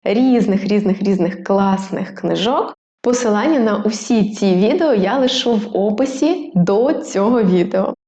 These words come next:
Також нагадую вам про промокод Чекаєва,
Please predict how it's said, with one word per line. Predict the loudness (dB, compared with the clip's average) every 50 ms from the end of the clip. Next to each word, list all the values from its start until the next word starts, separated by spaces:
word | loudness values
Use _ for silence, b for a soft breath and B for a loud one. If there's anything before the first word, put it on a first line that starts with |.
| _ _ _ _ _ _ _ _ _ _ _ _ _ _ _ _ _ _ -6
Також | -4 -4 -2 -2 -2 0 0 0 0 0
нагадую | 2 2 2 2 2 2 2 2 2
вам | 2 2 2 2 2 0
про | 0 0 0 0 0 -2
промокод | -2 -6 -10 -6 -2 0 2 2 2 0 0 -2 -2 0 0 0 0 -2 -6 -12 -8
Чекаєва, | -4 -4 -2 -2 0 0 0 0 0 0 -2 -2